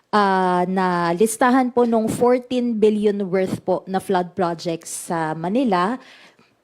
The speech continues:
na iniulat po as completed. Pero still, nagbabaha pa rin po sa lungsod. At, ah, meron din pong isang contractor doon, yung Gelsi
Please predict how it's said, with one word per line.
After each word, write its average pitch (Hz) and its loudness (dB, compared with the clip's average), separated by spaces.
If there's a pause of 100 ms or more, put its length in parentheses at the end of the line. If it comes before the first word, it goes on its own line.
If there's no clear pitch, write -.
(140)
na 214 2 (600)
iniulat 254 2
po 233 4
as - -2
completed. 190 -2 (560)
Pero 220 4
still, 220 -2
nagbabaha 202 -2
pa 190 0
rin 185 -2
po 180 -2
sa 170 -4
lungsod. 165 -6 (440)
At, 202 0
ah, 180 0
meron 240 2
din 262 0
pong 254 0
isang 262 -2
contractor 226 2
doon, 196 0
yung 214 2
Gelsi 233 0